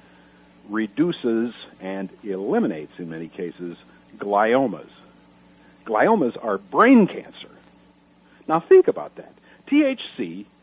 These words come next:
eliminates brain cancer in lab rats. Now, if that isn't front page news, I mean, if that wasn't, you know, if that, if <laughs> that would seem to spark,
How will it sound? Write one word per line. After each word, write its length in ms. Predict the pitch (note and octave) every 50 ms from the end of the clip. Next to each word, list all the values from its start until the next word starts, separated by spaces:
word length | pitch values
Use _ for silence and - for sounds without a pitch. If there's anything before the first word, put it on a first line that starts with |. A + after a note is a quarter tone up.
| _ _ _ _
eliminates 680 | - E3+ F3 F3+ G#3 C4+ D4 C#4+ G3 B2 G#2+ A#2 B2 - - - - _ _ _ _ _ _ _ _
brain 300 | - B3+ C#4+ D4+ D4+ C#4
cancer 560 | - - D3 A2+ G#2 - - - C3 C#3 D3 - _ _ _ _ _ _ _ _ -
in 100 | G#3 A3
lab 240 | G#3 F#3+ C3+ G#2+
rats. 140 | E2+ D2 - _ _ _ _ _ _ _ _ _ _ _ _ _ _
Now, 180 | C#3+ C#3+ D3+
if 180 | - E3 D3+ -
that 140 | A3+ C4 C#4
isn't 260 | A#3+ D3+ C#3 B2+ -
front 300 | - - D3 C#3 - -
page 340 | - B2+ A2+ G#2 G2+ - A2
news, 420 | A#2+ B2 A#2 F2+ D#2+ - - - - - _ _ -
I 60 | A2+
mean, 100 | C3 C3
if 100 | C#3 -
that 220 | - A3 A3 - -
wasn't, 260 | E3 D#3 D#3+ D3+ - - - - - _
you 80 | F3+ F#3
know, 140 | F3+ D#3
if 80 | D3 -
that, 200 | E3+ F#3 F#3+ - _
if 160 | C#3+ C#3+ - - - -
<laughs> 440 | E3 C#3+ - - - - - _ _
that 220 | - G3+ A#3 -
would 220 | F#3+ F3 E3 C#3+ - - - - _
seem 280 | G3+ G#3 G3+ G3+ F#3+ E3+ - -
to 260 | - C#3 B2+ B2 A2 - - -
spark, 420 | - - - G#2+ F#2+ F#2 A2 -